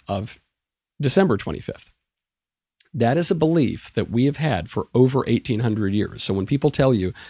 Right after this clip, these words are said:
that Christmas being celebrated on December twenty-fifth was just some invention of the Middle Ages or something like that, or, or they'll say at the same time, even though it's contradictory, that it was just a way to appeal to pagans or something. That really isn't the case. Was Christ born on December twenty-fifth?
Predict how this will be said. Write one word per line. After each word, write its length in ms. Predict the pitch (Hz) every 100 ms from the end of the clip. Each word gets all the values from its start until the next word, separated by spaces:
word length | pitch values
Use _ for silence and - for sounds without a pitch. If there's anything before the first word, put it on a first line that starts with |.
| -
that 120 | 87
Christmas 380 | - 151 139 117
being 180 | 113 110
celebrated 500 | 110 101 104 95 95
on 80 |
December 320 | 90 - 101 104
twenty-fifth 520 | - 101 - 104 - - -
was 100 | -
just 180 | 113 110
some 120 | 113
invention 400 | 101 90 95 95
of 60 | 101
the 80 | 98
Middle 240 | 98 95
Ages 340 | 92 98 101 98
or 60 |
something 340 | 98 92 92 90
like 180 | 85 -
that, 180 | 87
or, 120 | 90 85 - -
or 480 | 165 156 139 139 123 _ _
they'll 140 | 131 123
say 160 | 135
at 80 | 120
the 40 | -
same 300 | 139 139 127
time, 480 | 101 98 98 92 - _
even 160 | 127 113
though 100 | 104
it's 140 | 95
contradictory, 720 | - 107 101 107 104 101 90 - - -
that 80 |
it 80 | 110
was 340 | 92 101 92 -
just 240 | 113 -
a 60 | 98
way 140 | 101
to 100 | 95
appeal 320 | 92 104 101
to 100 | 95
pagans 400 | - 104 92 82
or 80 | 80
something. 400 | - 67 - 64 - - - _ _ _ _ -
That 160 | 156 165
really 280 | 175 175
isn't 180 | 156 135
the 60 | 107
case. 320 | - 107 -
Was 220 | 113 131
Christ 380 | - 170 160 -
born 220 | 160 160
on 80 | 165
December 340 | 160 147 151 151
twenty-fifth? 600 | 156 156 151 175 -